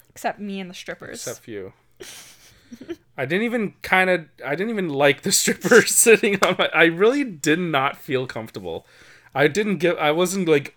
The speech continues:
Speaker 2: "Oh, yeah, man, total bro moment." I don't know. I
Speaker 1: I
Speaker 2: told my
Speaker 1: wish I
Speaker 2: boys,
Speaker 1: was
Speaker 2: I'm like,
Speaker 1: there.
Speaker 2: I told my boys, and they could
Speaker 1: Ugh.
Speaker 2: sense it. They were, like, laughing at me.
Speaker 1: Because, like, I wanna just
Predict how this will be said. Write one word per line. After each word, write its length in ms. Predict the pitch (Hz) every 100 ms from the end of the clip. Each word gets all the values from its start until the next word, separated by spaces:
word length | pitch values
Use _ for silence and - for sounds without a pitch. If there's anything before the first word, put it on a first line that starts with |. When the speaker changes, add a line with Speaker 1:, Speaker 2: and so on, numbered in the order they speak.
| -
Speaker 2:
"Oh, 220 | 156 131
yeah, 440 | 135 185 165 165
man, 400 | 135 131 135 147
total 300 | 147 170 147
bro 320 | 135 135 139
moment." 300 | 147 131 117
I 100 | 127
don't 120 | 147 165
know. 100 | 135
I 80 |
Speaker 1:
I 20 | 117
Speaker 2:
told 180 | 349 392
my 60 |
Speaker 1:
wish 120 | -
I 40 | -
Speaker 2:
boys, 200 | - -
Speaker 1:
was 80 | 127
Speaker 2:
I'm 60 |
like, 280 | 131 123 -
Speaker 1:
there. 560 | 262 294 302 240 196 190
Speaker 2:
I 20 |
told 220 | - 339
my 120 | 302 285
boys, 380 | 254 277 202
and 100 | 190
they 80 | 190
could 140 | 277 370
Speaker 1:
Ugh. 180 | 339
Speaker 2:
sense 360 | 277 - 156 190
it. 100 | 147
They 80 | 143
were, 100 | 151
like, 240 | 147 135
laughing 540 | 135 117 117 139 131 107
at 220 | 87 -
me. 180 | 82 87 _ _
Speaker 1:
Because, 380 | 370 370 466 453
like, 300 | 440 427 - _ _ _
I 200 | - 311
wanna 440 | 302 277 269 320 392 571
just 400 | - 403 - -